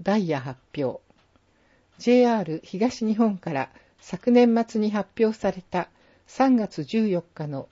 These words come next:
ダイヤ改正において、飯山駅を発着する便について、飯山駅への停車時刻表が明らかになりました。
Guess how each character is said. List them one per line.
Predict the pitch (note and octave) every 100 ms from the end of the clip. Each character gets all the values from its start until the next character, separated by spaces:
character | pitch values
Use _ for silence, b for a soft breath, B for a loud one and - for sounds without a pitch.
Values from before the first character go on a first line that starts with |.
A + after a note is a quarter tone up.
| -
ダ | F#3 G#3+
イ |
ヤ | A3+
改 | A3 A3 G#3
正 | - E3+ D#3
に | D3
お | D3+
い |
て、 | - - C3+ - b b b
飯 | A3 B3
山 | B3+ B3
駅 | G#3 F3+ -
を | D3
発 | C#3+ E3+ -
着 | A#3 -
す | - G#3+
る | G3 A3 _ -
便 | G3 G#3
に | E3
つ | D3 -
い | D#3+
て、 | - - D3 -
飯 | F#3 A#3
山 | A3+ A3
駅 | G#3+ _ F#3
へ | E3+
の | D3+
停 | - A3+ A#3
車 | B3+ A#3
時 | A3+
刻 | A#3 A3+ -
表 | G#3 F#3+
が | F#3 F3 G#3+
明 |
ら | G3
か | -
に | C#3+ C3+
な | C#3
り | C#3+
ま | D3 D#3+
し | -
た。 | C#3